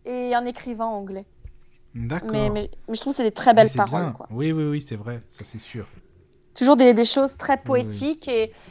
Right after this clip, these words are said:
Speaker 1: et c'est le cas aussi de Serge Boutboul. Euh, j'ai entouré certaines des citations.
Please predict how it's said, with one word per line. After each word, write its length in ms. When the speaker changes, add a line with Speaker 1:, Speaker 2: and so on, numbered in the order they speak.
Speaker 1:
et 60
c'est 160
le 60
cas 280
aussi 220
de 80
Serge 340
Boutboul. 640
Euh, 280
j'ai 120
entouré 360
certaines 420
des 140
citations. 760